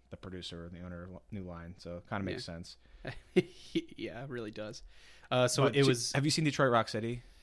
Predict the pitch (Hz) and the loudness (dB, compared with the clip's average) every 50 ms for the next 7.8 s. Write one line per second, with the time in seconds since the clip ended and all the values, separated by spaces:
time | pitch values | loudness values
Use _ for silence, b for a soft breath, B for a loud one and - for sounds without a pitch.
0 | b b - 110 110 110 107 107 107 104 - - - - - 160 - 269 277 285 | b b -6 -4 -2 -2 -2 -4 -4 -6 -8 -10 -4 0 0 2 2 2 4 6
1 | 311 320 320 330 330 - - 139 147 156 160 160 156 151 143 139 139 135 - 226 | 8 8 8 8 4 2 2 4 6 8 10 10 12 12 10 10 8 8 10 10
2 | 247 254 254 269 254 247 220 220 226 247 262 254 262 262 277 254 254 - 202 233 | 10 10 10 8 8 6 6 4 4 4 6 6 6 4 4 2 0 4 4 4
3 | 254 247 269 262 220 180 165 185 202 233 254 - 202 170 170 151 135 120 110 107 | 4 4 2 -2 -2 2 2 4 4 4 2 2 0 -2 0 0 0 0 0 -2
4 | 107 139 170 196 214 196 175 - - - - - - - - - - - - - | -2 -2 -2 -2 -4 -4 -4 -2 -4 -4 -4 -6 -8 -4 -2 -2 -2 -2 -4 -2
5 | - 226 208 - - - 359 - - - - 147 143 135 - - 135 131 127 123 | 2 2 2 2 0 -2 -6 -6 -6 -6 -6 -6 -6 -6 -2 6 8 10 10 10
6 | 127 127 156 - 135 139 - 175 151 120 117 110 107 107 104 101 98 98 98 95 | 8 6 6 8 6 8 8 6 2 2 0 0 0 0 0 0 0 -2 -4 -4
7 | 101 - - 123 120 127 110 98 101 92 92 92 92 90 87 95 | -4 -6 -6 -4 -2 -2 -2 -2 -2 -4 -4 -4 -4 -4 -6 -8